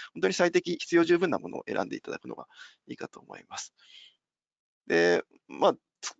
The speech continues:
使え-、その、なんだろうな、デバイス側にインストールできるソフトウェアとしては、まあ、こちらに挙げているようなグリーングラス、最近ブイツーがリリースされていますが、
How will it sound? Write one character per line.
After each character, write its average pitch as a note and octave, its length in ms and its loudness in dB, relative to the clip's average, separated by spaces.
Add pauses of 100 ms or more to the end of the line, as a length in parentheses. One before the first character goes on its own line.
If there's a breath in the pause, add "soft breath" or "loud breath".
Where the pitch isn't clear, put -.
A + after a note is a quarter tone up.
使 G#3+ 260 2
え-、 G#3+ 100 2
そ - 160 -4
の、 G#3+ 240 2 (380)
な - 60 -12
ん - 20 -10
だ A#2+ 80 -4
ろ A#2+ 60 -10
う - 20 -14
な、 B2 180 -12
デ D3+ 100 0
バ F3+ 120 4
イ F#3+ 60 -2
ス G3 100 -6
側 G3 160 4
に G3 80 -4
イ G3+ 40 -4
ン G3 40 -6
ス - 60 -16
ト A3 80 0
ー - 20 -2
ル D#3+ 60 -4
で A2 120 -2
き C#3 100 -4
る B2+ 60 -2
ソ A#2 140 -6
フ - 100 -14
ト B2 120 -2
ウ - 20 2
ェ - 380 -2
ア A#2 40 2
と - 120 -10
し - 100 -6
て - 100 -4
は、 B2 220 2 (380 loud breath)
ま - 60 -8
あ、 - 20 -8
こ C3 100 -4
ち - 80 -4
ら C3+ 60 0
に C3 80 -2
挙 B2 80 -2
げ A#2+ 80 -2
て D3 80 -2
い - 20 0
る C3+ 60 -2
よ C3 60 0
う - 20 -2
な - 60 -6
グ - 100 -10
リ A2+ 60 -4
ー A2+ 40 -6
ン A2 40 -6
グ A#2 80 -2
ラ G2+ 100 0
ス、 - 280 -12 (220)
最 E3 140 -2
近 D3+ 140 -4
ブ C3 100 4
イ B2 80 2
ツ A2+ 140 2
ー - 20 6
が A2+ 80 4
リ G#2+ 120 2
リ A2 80 2
ー A2 40 0
ス - 40 -6
さ G#2+ 120 0
れ F2+ 60 -2
て - 100 -10
い - 40 -8
ま A#2 100 -12
す - 100 -10
が、 - 120 -4